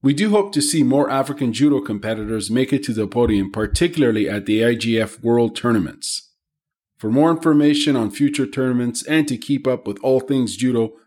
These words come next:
visit the I G F website, that's I J F dot org, and also download their app. Also, make sure to check out the African Judo Union website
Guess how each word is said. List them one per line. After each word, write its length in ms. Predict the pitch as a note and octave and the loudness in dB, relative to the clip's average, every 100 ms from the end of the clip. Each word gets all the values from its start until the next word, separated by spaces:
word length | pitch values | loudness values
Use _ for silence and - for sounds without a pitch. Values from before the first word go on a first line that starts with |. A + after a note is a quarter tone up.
| - | -8
visit 380 | G#2+ C#3 D3 A#2+ | -2 2 2 2
the 100 | A2+ | 2
I 160 | B2+ | 2
G 160 | A#2 C3 | 2 2
F 160 | B2 | 0
website, 560 | - A#2 A2 - F#2+ D#2+ | -2 -2 -2 -6 -8 -8
that's 280 | G#2 G2+ - - | -8 -8 -8 -4
I 180 | A#2+ B2+ | -2 -2
J 320 | A2+ A#2+ A#2+ | -2 -2 -2
F 220 | A#2+ - | -4 -4
dot 240 | A#2 A2+ - | -4 -4 -4
org, 400 | A#2 G2+ - _ _ _ | -4 -4 -6 _ _ _
and 140 | A#2 | 0
also 280 | C#3+ D3 D3+ | 0 2 0
download 460 | G#2 B2 C3+ C3 A#2+ | 0 0 0 0 0
their 180 | A#2+ A#2 | -2 -4
app. 260 | F#2+ - _ _ | -6 -12 _ _
Also, 380 | - D#3+ D#3 B2+ | 0 2 2 2
make 220 | A#2+ C#3+ | 4 2
sure 180 | D3 D#3+ | 2 2
to 80 | C3+ | 0
check 300 | - C#3 C3 | 0 -2 0
out 160 | B2+ A#2+ | -2 -2
the 160 | - | -4
African 560 | B2 C3 C#3+ C#3+ B2+ G#2+ | -2 -2 -2 -2 -2 -2
Judo 340 | A2 C#3 C3 | 0 2 2
Union 480 | A#2 A#2+ C3 B2 A2 | 0 2 2 2 0
website 540 | A#2+ A2+ - A#2 A2 | -2 -2 -2 -2 -4